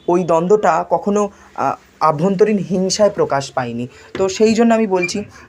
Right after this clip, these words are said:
কঠিন পরিস্থিতিতে দিদির পাশে কতটা থাকতে পারবো আমি জানি না, আহ, তবে আমি দীপ্তিদির পাশে যতটা সম্ভব থাকার চেষ্টা করব।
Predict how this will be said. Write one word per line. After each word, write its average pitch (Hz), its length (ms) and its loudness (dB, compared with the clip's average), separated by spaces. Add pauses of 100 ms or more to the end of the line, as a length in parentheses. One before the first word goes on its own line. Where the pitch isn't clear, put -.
কঠিন 196 260 0
পরিস্থিতিতে 190 680 -2 (240)
দিদির 190 320 -4
পাশে 180 300 -4
কতটা 175 320 -2
থাকতে 165 320 -8
পারবো 165 240 -4
আমি 175 160 -4
জানি 147 220 -2
না, 147 180 -8 (340)
আহ, 139 180 -2
তবে 165 360 -2 (120)
আমি 170 420 -6 (240)
দীপ্তিদির 160 380 -8
পাশে 160 220 -4
যতটা 156 340 -4
সম্ভব 165 440 -4
থাকার 147 220 -6
চেষ্টা 147 320 -8
করব। 127 340 -8